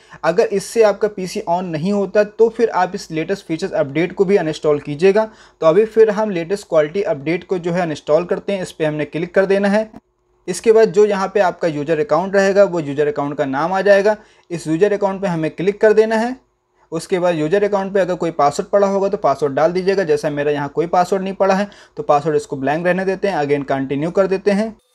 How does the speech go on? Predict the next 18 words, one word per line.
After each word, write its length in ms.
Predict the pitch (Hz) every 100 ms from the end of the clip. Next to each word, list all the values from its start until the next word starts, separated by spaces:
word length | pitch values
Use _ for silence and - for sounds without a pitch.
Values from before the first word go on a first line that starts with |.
| -
उसके 280 | 175 180 233
बाद 200 | 214 214
यहाँ 160 | 196 190
पे 120 | 196
अनइंस्टॉल 500 | 196 160 160 180 190
क्वालिटी 440 | 208 170 151 156 185
अपडेट 380 | 156 135 156 160
का 120 | 160
ऑप्शन 260 | 139 -
आ 120 | 143 180
रहा 120 | 185
है, 60 |
इस 100 | 147
पे 120 | - 151
आपको 240 | 139 147
क्लिक 280 | 139 160 190
करना 240 | 202 190 202
है। 180 | 208